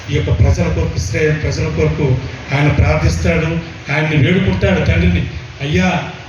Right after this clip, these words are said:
మరి ఆ యొక్క ఈజిప్ట్ దేశం, ఐగుప్తు దేశం నుండి వీరిని ఇక్కడికి నడిపించారు,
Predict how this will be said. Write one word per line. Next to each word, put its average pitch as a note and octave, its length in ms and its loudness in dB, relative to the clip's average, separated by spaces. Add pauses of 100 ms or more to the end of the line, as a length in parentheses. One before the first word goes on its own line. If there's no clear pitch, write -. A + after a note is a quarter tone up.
(120)
మరి D3+ 140 2
ఆ D#3 80 2
యొక్క D#3 160 0
ఈజిప్ట్ D#3+ 440 0
దేశం, F3+ 300 2
ఐగుప్తు F3 360 0
దేశం F#3+ 360 2
నుండి F#3 320 2 (280)
వీరిని F3 240 4
ఇక్కడికి F3 280 0
నడిపించారు, F#3+ 720 0